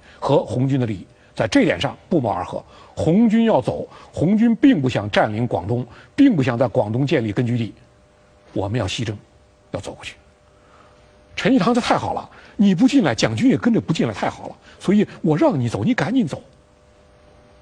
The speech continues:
是在，在这样的这个基础上达成协议，就陈济棠的核心是红军不要入粤，就广东的简称为粤嘛，红军不要进来。那么呢，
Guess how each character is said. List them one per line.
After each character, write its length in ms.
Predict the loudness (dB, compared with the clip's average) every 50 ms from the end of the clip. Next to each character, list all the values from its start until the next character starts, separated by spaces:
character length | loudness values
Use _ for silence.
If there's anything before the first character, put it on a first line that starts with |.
| _ _ _ _
是 340 | -14 -8 -6 -4 -2 -2 -4
在， 180 | -4 -6 -8 -8 -6
在 180 | -2 0 0 0
这 100 | 2 4
样 160 | 4 4 4 2
的 60 | -2
这 100 | -2 -2
个 60 | -4
基 160 | -4 -4 -6
础 160 | -6 -6 -8
上 120 | -8 -8 -8
达 120 | -8 -8
成 100 | -8 -8
协 80 | -8 -4
议， 40 | -4
就 120 | -4 -4 -4 -8 -18 -20 -20 -20 _ _
陈 140 | -2 0 2
济 80 | 2
棠 100 | 2 2
的 80 | 2 0
核 180 | 2 2 2 2
心 240 | 2 0 0 -2 -4 -10 -20 _ _
是 140 | -6 -4 -4
红 280 | -4 -2 0 0 0
军 200 | 2 0 0 0
不 100 | 0 0
要 120 | 0 2 2
入 180 | 0 0 0
粤， 180 | 0 -2 -2 -4 -8 -18 -20 _ _ _ _ _ _ _ _
就 100 | -8 -2
广 240 | 0 0 0 0
东 100 | -2 -4
的 60 | -4 -2
简 160 | -4 -4 -4
称 140 | -4 -2 -2
为 80 | 0
粤 320 | 0 0 0 0 0 -2 -4
嘛， 100 | -10 -18 -20 -20 -16 -8
红 180 | -4 0 2
军 100 | 2 4
不 80 | 4 2
要 80 | 2
进 140 | 0 -2 -4 -6
来。 80 | -8 -14 -20 _ _ _ _ _ -20 -20 _ _ _ _ -20 -20 _ _ _ _ -12 _
那 100 | 2 4
么 120 | 4 4
呢， 240 | 4 4 4 2 0